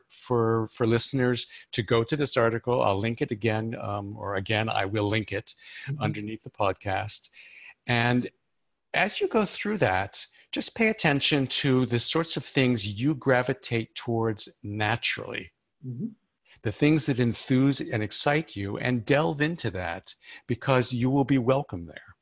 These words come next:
Speaker 1: In whatever element that is, um, your contribution will be welcome, um, as one more person who is, who is, you know, passionate or can, can build passion around whatever that topic is. And remember what Mae East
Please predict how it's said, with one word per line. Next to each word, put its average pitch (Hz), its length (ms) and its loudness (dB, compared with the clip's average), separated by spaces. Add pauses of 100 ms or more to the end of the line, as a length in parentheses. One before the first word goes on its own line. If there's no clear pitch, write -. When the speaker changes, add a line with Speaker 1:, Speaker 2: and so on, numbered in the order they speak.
(240)
Speaker 1:
In 104 140 -6
whatever 113 380 2
element 120 480 2
that 104 220 2
is, 123 480 -2 (380)
um, 110 320 0
your 110 320 0
contribution 117 1040 -2
will 107 220 -2
be 107 120 -2
welcome, 101 540 -4 (440)
um, 104 260 -6
as 104 240 -6
one 104 320 -4
more 107 440 -2 (240)
person 110 360 -4
who 107 300 -2
is, 107 480 -6
who 107 260 -6
is, 107 400 -6
you 113 60 -12
know, 110 140 -8
passionate 117 580 -4
or 101 140 -6
can, 107 320 -10
can 104 320 -6
build 123 340 6
passion 117 600 0
around 104 500 0
whatever 101 460 -2
that 107 240 -6
topic 107 360 -2
is. 147 180 2
And 117 180 2
remember 131 480 4
what 123 220 2
Mae 113 240 2
East 120 500 -2